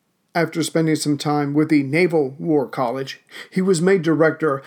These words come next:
of the War Plan section of the Army War College, and in September of nineteen forty, he was ordered to the Philippines.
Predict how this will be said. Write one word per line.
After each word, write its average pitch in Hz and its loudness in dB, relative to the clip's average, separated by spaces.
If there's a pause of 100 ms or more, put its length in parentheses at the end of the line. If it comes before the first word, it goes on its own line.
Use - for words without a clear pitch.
of 147 0
the 165 4
War 165 2
Plan 160 -2
section 135 -6 (140)
of 165 2
the 151 0
Army 165 0
War 139 -2
College, 123 -10 (460)
and 165 -2
in 156 -6
September 160 0
of 131 -4
nineteen 127 -8
forty, 180 -2 (920)
he 151 2
was 151 4
ordered 151 -2 (420)
to 143 -4
the 117 -8
Philippines. - -14